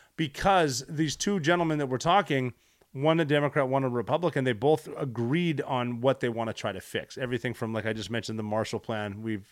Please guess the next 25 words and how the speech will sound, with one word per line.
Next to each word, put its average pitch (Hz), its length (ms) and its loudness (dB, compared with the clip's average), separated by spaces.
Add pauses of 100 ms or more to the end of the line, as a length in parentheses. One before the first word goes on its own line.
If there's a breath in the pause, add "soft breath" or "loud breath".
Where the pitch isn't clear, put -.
spent - 380 -4
more 117 240 -2
in 107 120 -8
Ukraine. 127 520 -2 (600 loud breath)
Um, 107 480 0 (120)
obviously, 139 480 4
everyone, 123 480 0 (180)
most 135 360 4
people 135 240 0
are 117 60 0
concerned 117 380 -4
about 101 240 -4
crime. 123 320 0
Most 113 180 0
people 113 220 -2
are 101 40 -2
concerned 165 360 -2
about 139 180 4
the 127 80 -4
border 143 300 4
now. 131 340 2
I 120 40 0
mean, 135 140 0
it 127 100 -2
takes 151 320 0